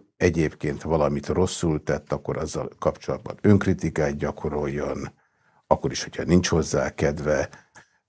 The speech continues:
vagy folyamatokat elemezzen saját magával kapcsolatban, hogyha egyébként arra bárki is érdeklődést mutat, ha nem, akkor ez természetesen folytatja, akkor az az önfarkába harapó kígyó.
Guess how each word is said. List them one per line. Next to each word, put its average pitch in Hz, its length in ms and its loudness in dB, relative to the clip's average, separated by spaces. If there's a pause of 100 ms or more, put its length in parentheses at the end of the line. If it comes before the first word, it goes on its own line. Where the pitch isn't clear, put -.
(280)
vagy - 200 -6
folyamatokat 80 760 6
elemezzen 73 560 -2
saját 71 380 -2
magával 69 420 -4
kapcsolatban, 80 560 -4
hogyha - 220 -10
egyébként - 520 -6
arra - 160 -6
bárki 69 500 2
is - 380 -8 (140)
érdeklődést 65 760 -4
mutat, 92 360 6
ha - 120 -2
nem, 80 340 2
akkor 76 320 -6
ez - 100 -6
természetesen - 760 -8
folytatja, - 540 -4
akkor - 220 -4
az - 160 -4
az - 260 -2
önfarkába - 640 0
harapó 69 500 -2
kígyó. 65 460 -8